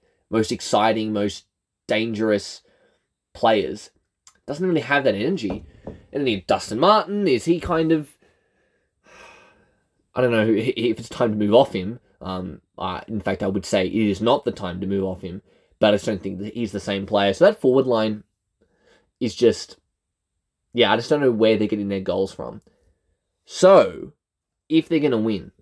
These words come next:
Richmond, they have to dominate the midfield. They've gotta give their forwards opportunity after opportunity after opportunity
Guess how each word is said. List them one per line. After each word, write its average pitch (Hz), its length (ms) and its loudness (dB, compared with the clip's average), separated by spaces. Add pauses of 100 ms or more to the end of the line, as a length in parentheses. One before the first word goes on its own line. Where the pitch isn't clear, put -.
(380)
Richmond, 90 400 -10 (500)
they 110 100 2
have 135 380 -2
to 123 80 -12
dominate 110 340 -2
the 101 60 -10
midfield. 95 320 -6
They've - 160 -14
gotta 151 260 6
give 123 320 -2
their 113 160 4
forwards 110 600 -2 (1040)
opportunity 151 680 4
after 127 320 0
opportunity 117 520 -4
after - 240 -8
opportunity 107 640 -6